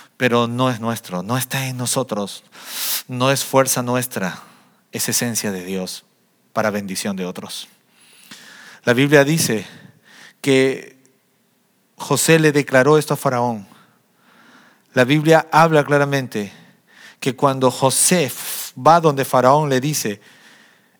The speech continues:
"Esto es lo que ha dicho a Faraón Dios, ha mostrado a Faraón lo que va de hacer.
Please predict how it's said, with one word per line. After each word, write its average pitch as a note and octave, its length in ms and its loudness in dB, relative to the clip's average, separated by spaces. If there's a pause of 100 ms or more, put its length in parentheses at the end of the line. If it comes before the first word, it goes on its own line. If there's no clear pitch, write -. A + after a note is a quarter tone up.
(100)
"Esto E3 340 4
es D3+ 140 4
lo C#3 100 4
que D3 120 0
ha C#3+ 60 4
dicho D#3+ 300 0
a C3+ 40 0
Faraón C3+ 440 2
Dios, C3+ 500 2
ha C3 120 2
mostrado D3 400 2
a C#3 40 2
Faraón C3+ 400 0
lo B2+ 120 0
que B2 100 -8
va A#2 160 -2
de A2+ 120 -6
hacer. G#2+ 360 -12